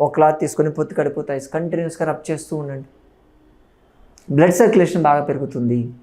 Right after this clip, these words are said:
అలాగే ఐస్ ప్యాక్, మన ఫ్రిడ్జ్లో ఉండేటువంటి ఐస్, ఐస్ తీ-, ఐస్ గడ్డలు తీసుకొచ్చి దాన్ని ఒక టవల్లోనో దేంట్లో ఒకటి పెట్టేసి ఇక్కడ ఈ రైట్ సైడ్ రిబ్ కేజ్ ఏదైతే ఉందో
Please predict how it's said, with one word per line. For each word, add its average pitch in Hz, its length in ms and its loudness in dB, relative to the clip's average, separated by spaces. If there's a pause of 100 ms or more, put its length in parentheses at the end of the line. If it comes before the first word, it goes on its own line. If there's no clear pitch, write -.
(920)
అలాగే 165 340 6
ఐస్ 196 320 6
ప్యాక్, 160 360 4 (500)
మన 151 140 2
ఫ్రిడ్జ్లో 165 400 4
ఉండేటువంటి 165 360 2
ఐస్, 139 260 2 (180)
ఐస్ - 180 2
తీ-, 147 240 4
ఐస్ 143 220 2
గడ్డలు 143 220 2
తీసుకొచ్చి 135 500 -2 (220)
దాన్ని 160 180 2
ఒక 131 80 -2
టవల్లోనో 151 520 4
దేంట్లో 143 280 0
ఒకటి 135 120 2
పెట్టేసి 135 460 -2 (200)
ఇక్కడ 156 340 4 (360)
ఈ 131 420 -2 (180)
రైట్ 156 240 4
సైడ్ 151 280 4
రిబ్ 143 200 2
కేజ్ 151 320 2
ఏదైతే 139 340 0
ఉందో 139 300 -2